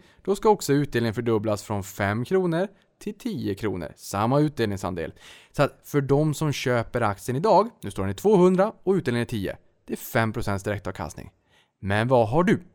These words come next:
Jo, du har ju alltså köpt aktierna för hundra spänn och du får en utdelning på tio spänn idag. Du har en yield on cost på tio procent.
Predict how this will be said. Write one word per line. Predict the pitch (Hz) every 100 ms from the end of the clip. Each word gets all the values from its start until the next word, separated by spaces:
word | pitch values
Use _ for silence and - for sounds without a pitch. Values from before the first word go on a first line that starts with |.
| _ _ _ _ -
Jo, | 98 107 - - _ _ _ -
du | 107 107 127
har | 208 233
ju | 123
alltså | 98 95 104
köpt | - 104 90 -
aktierna | 92 - 95 87
för | 101
hundra | 110 190 226
spänn | - 170 208 - _ _ _ _ _ -
och | -
du | 220
får | - 202
en |
utdelning | 190 - 117
på | 110
tio | - 104
spänn | 92 95
idag. | 95 90 - _ _
Du | 120 117
har | 147
en | 247
yield | 160 151 127
on | 120
cost | 120 113 -
på |
tio | - 143 113
procent. | 107 120 202 104